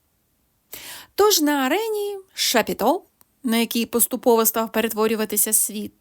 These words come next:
з'являється клоун, смішний фігляр з водяним пістолетиком і гумовою кувалдою.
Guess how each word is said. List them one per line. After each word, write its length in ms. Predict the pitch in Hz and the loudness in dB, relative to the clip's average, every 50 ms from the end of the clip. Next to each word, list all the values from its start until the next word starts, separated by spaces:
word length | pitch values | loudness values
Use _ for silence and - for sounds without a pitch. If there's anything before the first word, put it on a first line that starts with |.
| _ _ _ _ - | _ _ _ _ -12
з'являється 920 | - 165 165 180 190 208 233 262 370 440 440 427 381 381 - - 359 339 349 339 _ _ _ _ _ _ _ - | -10 -6 -2 0 2 4 4 6 4 4 2 0 -2 -2 -2 -2 -2 -6 -8 -10 _ _ _ _ _ _ _ -4
клоун, 640 | - 269 277 269 262 247 240 247 254 254 247 247 - _ _ _ _ _ _ _ _ - | 0 2 4 6 6 6 6 4 2 0 -2 -4 -8 _ _ _ _ _ _ _ _ -4
смішний 480 | - - 185 180 - - - 190 185 | -4 -2 -2 -2 -2 -2 -2 -4 -6
фігляр 500 | - - 196 185 190 214 285 359 415 427 - _ - - - - - - - | -6 -6 -6 -4 -2 0 0 0 0 -2 -6 _ -20 -20 -20 -20 -16 -8 -2
з 100 | 285 285 | 0 2
водяним 360 | 320 320 381 415 453 453 381 | 2 4 4 2 2 0 0
пістолетиком 1000 | - 247 - - - 208 196 254 392 427 - - 359 349 - 330 330 330 320 311 - | 0 0 0 0 0 0 2 2 2 2 0 -4 -6 -4 0 2 2 2 0 -2 -4
і 120 | - 339 381 440 427 427 427 427 427 392 | 0 0 0 0 0 -2 -4 -4 -4 0
гумовою 600 | 285 240 339 440 403 302 214 202 208 196 196 190 | 4 4 4 6 6 4 4 4 2 0 0 0
кувалдою. 680 | - - 196 190 196 196 196 190 185 185 175 175 175 | -2 -2 0 2 2 2 2 -2 -6 -8 -8 -8 -10